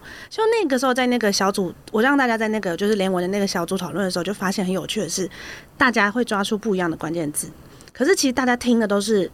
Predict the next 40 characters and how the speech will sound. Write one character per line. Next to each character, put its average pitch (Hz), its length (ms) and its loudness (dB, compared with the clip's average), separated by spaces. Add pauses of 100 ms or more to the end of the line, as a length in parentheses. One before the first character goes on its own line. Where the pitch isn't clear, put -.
就 370 140 2
是 392 100 4 (140)
我 220 100 2
们 202 200 2
共 240 200 4
同 180 220 0
在 170 200 -2
场， - 220 -6 (440)
然 202 120 2
后 220 60 2
共 240 220 2
同 196 180 2
经 214 160 0
历 214 140 2
一 - 20 -2
件 175 180 0
事 185 140 0
情， 147 160 -4
可 180 100 -4
是 214 120 2
每 214 180 2
一 170 60 0
个 190 100 0
人 165 140 0
感 160 160 -2
觉 165 80 -4
到 170 100 0
的 165 60 -2
会 180 100 -2
不 175 160 -4
一 - 120 -8
样， 117 140 -6 (360)
然 202 100 2
后 226 60 4
每 208 160 2
个 185 100 -4
人 180 140 0
抓 202 180 2
到 208 140 2
的 165 120 0